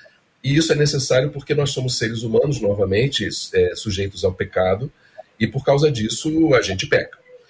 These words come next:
Por isso que a Bíblia diz, "Irai-vos e não pequeis, e não deixeis o sol se pôr sobre a sua ira." Ou seja, aquilo vem,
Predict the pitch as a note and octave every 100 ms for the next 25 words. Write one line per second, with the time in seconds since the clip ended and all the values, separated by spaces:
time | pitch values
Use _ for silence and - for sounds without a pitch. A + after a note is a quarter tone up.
0 | _ _ D3+ D#3+ F#3+ E3 C#3 C3 B2+ G#2
1 | G2 F#2+ G#2+ B2 C#3 C3+ B2+ A2+ A#2+ A2
2 | F#2+ G#2+ F#2+ - - - G2 G#2+ A#2+ A2+
3 | A2+ A#2+ A#2+ A#2 - A#2 A2+ - G#2+ G2+
4 | G#2+ A2 A2 - C3+ A#2+ E2+ - - G#2+
5 | - F#2+ F2+ - _ _ _ - G#2 D#3
6 | D3 A#2 G#2